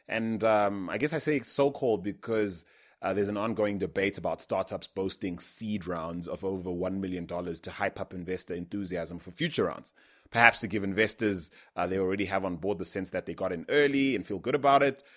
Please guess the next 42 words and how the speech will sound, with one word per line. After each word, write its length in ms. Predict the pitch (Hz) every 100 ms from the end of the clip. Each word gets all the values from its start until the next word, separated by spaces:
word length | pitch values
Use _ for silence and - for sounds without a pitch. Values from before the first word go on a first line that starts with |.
| - - -
uh, 360 | 92 95 90 -
and 200 | 95 95
perhaps 480 | 98 98 - - - -
to 80 |
give 180 | 98 98 87 -
future 300 | 113 - 107
investors 460 | 92 104 - 101
the 100 | 90
sense 260 | - 101 90
that 180 | 95 -
they 180 | 92 87
better 280 | - 120
invest, 560 | 117 98 107 107 - - - - _ 104
uh, 260 | 95 85 -
i-, 40 | 95 82
in 160 | 107
the 80 | 104
next 260 | 104 110 -
round 260 | 95 87
before 220 | 90 - 90
valuations 560 | 90 92 92 92 87
go 140 | 76 90
through 180 | 98
the 120 | 85 85
roof. 260 | 98 -
Now, 180 | 101 80
I'm 140 | 95
not 180 | 120 135
saying 220 | - 123
that's 160 | 104 -
what's 140 | 110
happening 340 | 104 - 92 87
here, 240 | 110 113
but 100 | 95
I 80 | 92
do 220 | 80 131
know 140 | 139 107
that 120 | 92
one 160 | 107
point 220 | 104 107 -
six 240 | 104 -
million 480 | 104 110 95 85